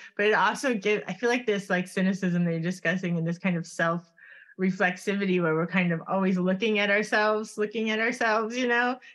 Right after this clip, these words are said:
it's like, that le-, added this extra kind of layer of gaze that I don't feel like was there before. You know, we were just in it, like, living life and messing, messing, <laughs> messing things up, like you said. And we didn't really understand what was going on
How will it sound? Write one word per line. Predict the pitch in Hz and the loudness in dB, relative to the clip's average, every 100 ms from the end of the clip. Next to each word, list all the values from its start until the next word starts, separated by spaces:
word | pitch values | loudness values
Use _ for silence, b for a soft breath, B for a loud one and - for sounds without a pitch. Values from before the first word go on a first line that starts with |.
| - | -4
it's | 190 | 2
like, | 208 202 | 2 2
that | 143 - | -2 0
le-, | 214 214 | 0 0
added | - 208 202 | 0 0 2
this | 185 180 | 0 -2
extra | 156 185 170 180 | -2 -2 -2 -4
kind | 170 175 165 | 0 0 0
of | 156 | -2
layer | 160 170 170 180 156 151 151 190 b b - | -2 0 0 2 0 0 -2 -4 b b -4
of | 160 160 | -2 0
gaze | 175 185 175 170 160 | 0 2 2 0 0
that | 156 - | -2 -2
I | 165 | -2
don't | 180 180 | 0 0
feel | 202 202 | 0 2
like | 175 | 2
was | 175 165 | 0 -2
there | 170 165 185 180 | 0 0 2 0
before. | 160 160 - 151 127 110 123 | -2 -6 -4 -4 -2 -4 -4
You | 208 190 | -2 0
know, | 170 | 2
we | 180 | 2
were | 202 | 2
just | 208 - | 2 0
in | - 202 | -2 2
it, | 185 151 | 2 2
like, | 170 170 | 0 2
living | 180 180 180 | 0 0 2
life | 165 165 | 2 0
and | 170 170 | 0 0
messing, | 165 175 165 - | -2 -2 -6 -8
messing, | 160 175 185 196 185 | -6 -2 -2 -2 0
<laughs> | |
messing | 277 330 349 | 0 2 2
things | 247 247 226 | 4 4 4
up, | 226 | 2
like | 220 196 | 2 2
you | 190 | 0
said. | 208 185 170 190 B B B | 0 0 2 -2 B B B
And | 185 208 | 0 2
we | |
didn't | 208 233 208 | 2 2 2
really | 208 165 | 2 2
understand | 196 190 190 196 208 | 2 2 0 0 2
what | 196 | 2
was | 170 175 | 2 2
going | 170 185 180 175 | 2 2 2 2
on | 170 170 | 0 0